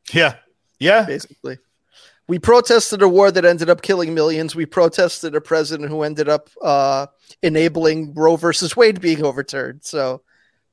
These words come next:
Speaker 2: what did those protests really do other than give people a fun day out?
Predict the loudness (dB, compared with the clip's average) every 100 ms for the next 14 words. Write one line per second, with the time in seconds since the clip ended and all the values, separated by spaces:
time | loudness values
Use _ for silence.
0 | _ _ _ -6 -4 -2 -4 0 0 2
1 | 0 -4 -6 -6 -6 -8 -10 _ _ -2
2 | 0 -2 -2 -8 -6 -8 -6 -6 -4 -4
3 | -4 -4 -4 -4 -4 -4 -6 -8